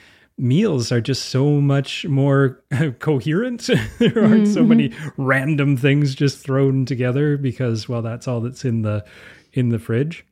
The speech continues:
Speaker 2: Now, when you say that you want to stick with the online shopping for food, are you shopping from sort of national, uh, retailers, or are you still shopping from local food vendors? You're just using their online services?
Speaker 1: Yeah, the, it's a, it's a local,
Speaker 2: Ah.
Speaker 1: not necessarily a C S A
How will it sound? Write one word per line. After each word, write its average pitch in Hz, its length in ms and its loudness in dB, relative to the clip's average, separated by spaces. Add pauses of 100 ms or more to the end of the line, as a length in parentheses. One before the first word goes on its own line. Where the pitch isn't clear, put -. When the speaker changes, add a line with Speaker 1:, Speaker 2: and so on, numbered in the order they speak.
(120)
Speaker 2:
Now, 247 200 2
when 247 120 6
you 269 80 6
say 262 160 2
that 226 240 -2
you 233 80 0
want 226 100 0
to 202 60 -2
stick - 340 -6
with 185 120 -4
the 170 100 -6
online 196 380 2
shopping 180 300 0
for 185 120 -4
food, 214 260 0
are 202 240 -2
you 196 400 2
shopping 196 460 0
from 180 580 0 (200)
sort 170 180 -8
of 156 40 -8
national, 180 880 0 (540)
uh, 156 400 -6
retailers, 320 500 4
or 247 80 2
are - 40 2
you 185 120 2
still 196 200 -2
shopping 185 420 0
from 170 320 0
local 160 580 0 (140)
food 233 260 0
vendors? 165 300 2
You're 170 100 4
just 165 200 -6
using 170 200 2
their 160 160 -2
online 160 380 0
services? - 640 -8 (220)
Speaker 1:
Yeah, 127 240 4
the, 117 160 0 (120)
it's 127 260 0
a, 110 300 2
it's 127 180 0
a 127 60 2
local, 113 600 0 (400)
Speaker 2:
Ah. 147 200 2
Speaker 1:
not 131 280 2
necessarily 113 520 0
a 101 80 0
C 110 200 0
S 101 200 -2
A 110 340 2